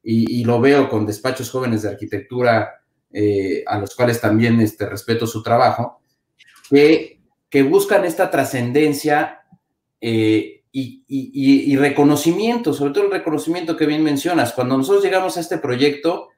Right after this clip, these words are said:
la verdad que a mí ya el reconocimiento ya era algo que ya no, ya no estaba yo buscando como de primera mano, de primera línea. Ya entendía que el trabajo a lo largo de los años iba a trascender, y cuando eres joven,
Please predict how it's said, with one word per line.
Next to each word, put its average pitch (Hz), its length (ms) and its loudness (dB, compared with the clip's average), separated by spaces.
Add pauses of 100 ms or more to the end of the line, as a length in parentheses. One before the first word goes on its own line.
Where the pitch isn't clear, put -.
(600)
la 131 220 4
verdad 160 340 4
que 180 80 0
a 156 60 4
mí 160 160 6
ya 160 100 4
el 143 120 0
reconocimiento 131 760 -4
ya 139 360 4
era 135 180 4
algo 131 360 -4
que 107 160 -4
ya 123 120 -4
no, 117 400 -6
ya 127 120 -2
no 131 80 -4
estaba 131 240 -2
yo 123 140 -2
buscando 123 460 -2
como 107 240 -4
de 104 120 -6
primera 120 380 -2
mano, 127 300 -2
de 110 100 -4
primera 113 380 -4
línea. 139 480 -2 (300)
Ya 143 160 0
entendía 139 580 2
que 120 80 -10
el 110 100 -6
trabajo 123 800 2
a 117 120 0
lo 113 140 4
largo 143 400 4
de 123 100 2
los 117 240 0
años 151 400 0
iba 139 180 -2
a 123 60 -8
trascender, 110 520 -6
y 135 60 -6
cuando 113 220 -4
eres 139 160 0
joven, 135 460 -2